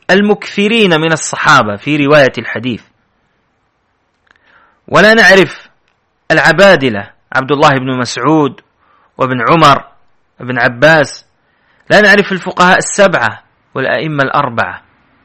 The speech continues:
لا نضبط أسماءهم ولا كناهم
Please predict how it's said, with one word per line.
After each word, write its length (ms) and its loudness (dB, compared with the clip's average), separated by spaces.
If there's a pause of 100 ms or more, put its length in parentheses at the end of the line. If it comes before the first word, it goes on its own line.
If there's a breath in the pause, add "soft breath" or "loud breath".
(340)
لا 500 -2
نضبط 420 -2
أسماءهم 800 -2 (680)
ولا 240 2
كناهم 720 -2